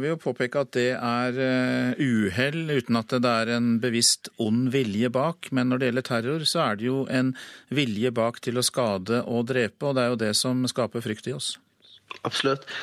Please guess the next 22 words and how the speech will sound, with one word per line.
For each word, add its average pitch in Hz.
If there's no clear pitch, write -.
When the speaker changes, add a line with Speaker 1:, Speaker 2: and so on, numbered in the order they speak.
Speaker 2:
og, 127
og 123
det 120
er 107
det 101
som 117
gjør 101
dette 95
så 104
spesielt, -
og 117
det 110
er 107
derfor 95
vi 98
er 90
så -
opptatt -
av 101
det. 110
Eh, 107
men 117